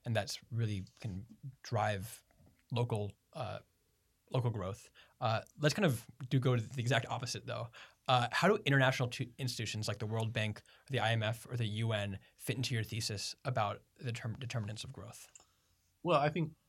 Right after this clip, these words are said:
Speaker 2: they are clearly very important, and so is the rest of the
Speaker 1: Mm-hmm.
Speaker 2: international system. <clears throat> Cold War, competition between U S and China, what's going on with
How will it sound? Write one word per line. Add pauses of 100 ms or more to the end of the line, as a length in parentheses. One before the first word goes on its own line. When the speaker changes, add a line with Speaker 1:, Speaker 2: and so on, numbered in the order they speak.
Speaker 2:
they
are
clearly
very
important,
and
so
is (220)
the
rest
of (300)
the
Speaker 1:
Mm-hmm.
Speaker 2:
international
system. (200)
<clears throat>
Cold
War, (1040)
competition
between
U
S
and
China, (500)
what's
going
on
with